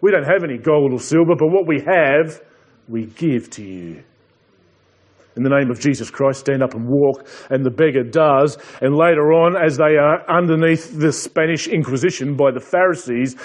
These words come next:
these men all talking amongst themselves realize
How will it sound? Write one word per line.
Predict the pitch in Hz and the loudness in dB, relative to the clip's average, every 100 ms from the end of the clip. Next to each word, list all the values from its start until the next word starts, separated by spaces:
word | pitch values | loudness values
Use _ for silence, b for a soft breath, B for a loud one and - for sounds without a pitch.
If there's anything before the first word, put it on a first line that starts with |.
| B - | B 0
these | 165 139 | 0 2
men | 156 160 | 2 2
all | 202 202 185 180 170 | 2 4 6 6 2
talking | 185 180 170 156 | 2 2 2 -2
amongst | 156 165 165 | 2 0 0
themselves | 151 139 156 143 | -4 -2 0 0
realize | 143 180 175 147 131 143 | 2 4 4 2 2 2